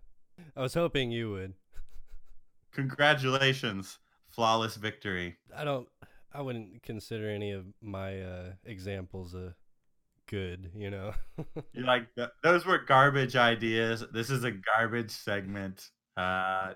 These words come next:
Speaker 2: nobody wins."
Speaker 1: No, I think that we came up with good super, useless superpowers that they're so good that it was,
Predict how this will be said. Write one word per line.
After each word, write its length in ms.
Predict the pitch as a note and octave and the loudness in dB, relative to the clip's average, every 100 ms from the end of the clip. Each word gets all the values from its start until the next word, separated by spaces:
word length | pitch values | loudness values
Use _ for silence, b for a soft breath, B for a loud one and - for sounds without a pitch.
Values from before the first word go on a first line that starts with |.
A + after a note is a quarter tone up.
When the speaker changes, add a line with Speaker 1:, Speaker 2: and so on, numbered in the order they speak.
| G2+ | -4
Speaker 2:
nobody 340 | A#2+ B2 A#2 | -2 0 0
wins." 540 | G#2 G#2 G2 F#2+ F#2+ C#3+ | -2 -2 -4 -4 -6 -2
Speaker 1:
No, 240 | D#3 D3 | 0 2
I 120 | B2+ | 0
think 260 | C3 F3 D#3+ | -2 -2 -2
that 200 | D#3 C#3 | -2 -2
we 200 | C#3 C3 | -2 -6
came 340 | C3 D#3+ D3 C#3 | -4 -2 0 0
up 220 | C#3 C3+ | -2 -2
with 260 | C3+ A2+ | -6 -6
good 380 | A2+ B2+ A#2+ A#2 - _ _ | -4 -4 -6 -12 -20 _ _
super, 800 | - - C3 A#2+ A#2+ A2+ A2 G#2+ _ | -12 -4 -4 -4 -6 -6 -8 -12 _
useless 540 | C3+ A#2 A#2+ - A#2+ - | -10 -4 -4 -4 -10 -8
superpowers 760 | A#2 - A2 A2 G#2 G#2 F#2+ | -8 -6 -6 -4 -4 -4 -6
that 180 | G#2 G2+ F#2 | -8 -10 -12
they're 220 | A#2+ A2 | -10 -8
so 280 | G2+ B2 A2 | -6 -6 -6
good 260 | G2+ G#2+ G2 | -4 -6 -6
that 220 | G2+ G2 | -8 -8
it 80 | A2 | -8
was, 460 | G2+ G#2 F2+ - | -6 -8 -8 -16